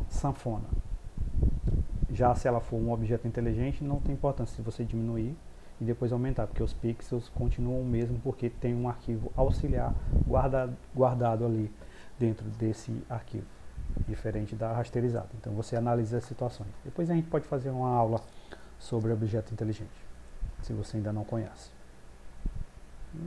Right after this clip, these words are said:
Até ver alguma questão de Photoshop básico. Vamos lá, vamos rasterizar com direito. Rasterizar a camada.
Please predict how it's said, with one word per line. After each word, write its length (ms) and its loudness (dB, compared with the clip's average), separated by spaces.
Até 160 0
ver 140 0
alguma 260 -2
questão 300 -4
de 80 -2
Photoshop 840 -4
básico. 460 -2
Vamos 200 2
lá, 200 0
vamos 200 -2
rasterizar 640 2
com 80 -2
direito. 480 0
Rasterizar 540 -2
a 20 2
camada. 380 -4